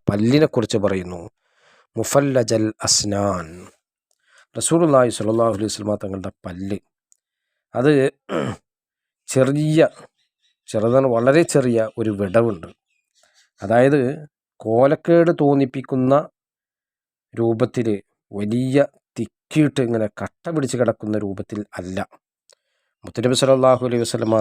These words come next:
തങ്ങളുടെ ആ ഒ-, അതിൻ്റെ ഇടയിൽ മുഫല്ലജ് എന്ന് പറഞ്ഞ ചെറിയ ഇൻഫിറാ-, ചെറിയ ചെറിയൊരു വിടവുണ്ട്. എന്നാൽ ആ പല്ലുകൾക്കൊരു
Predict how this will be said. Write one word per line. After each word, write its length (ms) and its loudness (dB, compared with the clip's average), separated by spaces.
തങ്ങളുടെ 400 -2
ആ 20 0
ഒ-, 100 -4
അതിൻ്റെ 320 2
ഇടയിൽ 200 2
മുഫല്ലജ് 480 0
എന്ന് 120 2
പറഞ്ഞ 160 0
ചെറിയ 240 -2
ഇൻഫിറാ-, 420 2
ചെറിയ 220 -4
ചെറിയൊരു 460 -2
വിടവുണ്ട്. 440 -4
എന്നാൽ 240 2
ആ 160 0
പല്ലുകൾക്കൊരു 680 -2